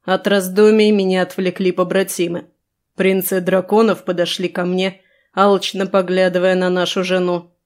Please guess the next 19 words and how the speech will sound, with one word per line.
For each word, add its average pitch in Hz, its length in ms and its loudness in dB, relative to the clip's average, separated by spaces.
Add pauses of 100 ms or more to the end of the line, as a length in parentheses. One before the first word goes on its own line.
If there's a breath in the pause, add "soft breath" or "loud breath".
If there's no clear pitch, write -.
(200)
но 190 100 -2
я 196 220 2
не 202 140 2
готов 208 420 4
был 180 200 -4
сейчас 170 440 -6
уступить 180 560 -4
её 190 240 0
кому-нибудь 180 640 -2
из 196 140 0
них. 175 380 -6 (640)
Соня 202 560 0
устало 196 560 2
зевнула, 190 640 2
опираясь 180 580 0
спиной 185 400 -2
на 180 140 -2
мою 185 320 0
грудь. 180 420 -4